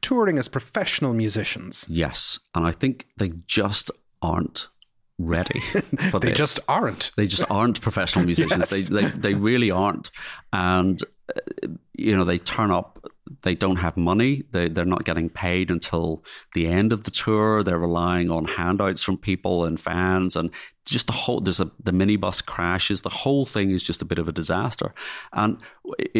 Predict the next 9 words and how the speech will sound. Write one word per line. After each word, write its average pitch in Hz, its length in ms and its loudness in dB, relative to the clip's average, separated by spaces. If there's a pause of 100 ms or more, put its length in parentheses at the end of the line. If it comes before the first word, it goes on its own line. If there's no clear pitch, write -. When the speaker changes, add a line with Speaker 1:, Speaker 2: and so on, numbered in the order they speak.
(120)
Speaker 2:
in 107 260 2
one 120 220 2
of 107 80 2
our 95 200 2
August 92 300 0
the - 60 -6
twenty-third 90 520 0
episodes, - 480 -2
we, 92 160 0